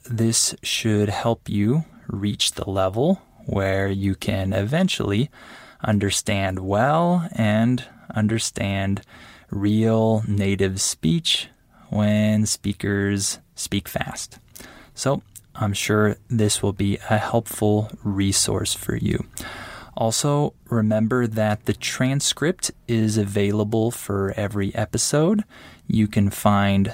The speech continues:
the transcript, uh, for this episode in the details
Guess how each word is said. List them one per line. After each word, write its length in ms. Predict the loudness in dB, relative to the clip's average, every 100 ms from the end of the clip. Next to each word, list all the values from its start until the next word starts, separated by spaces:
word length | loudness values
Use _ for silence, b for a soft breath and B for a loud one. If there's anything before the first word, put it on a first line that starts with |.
| -6 -4
the 100 | -2
transcript, 1000 | -2 0 2 2 0 -2 -2 -4 -10 -12 -20 _ -10
uh, 220 | -6 -4
for 220 | -4 -2 2
this 260 | 2 2
episode 680 | -2 -2 0 2 4 4 0 b b b 0
in 240 | 4 4
the 100 | 4
details 800 | 2 -2 0 2 2 2 0 -4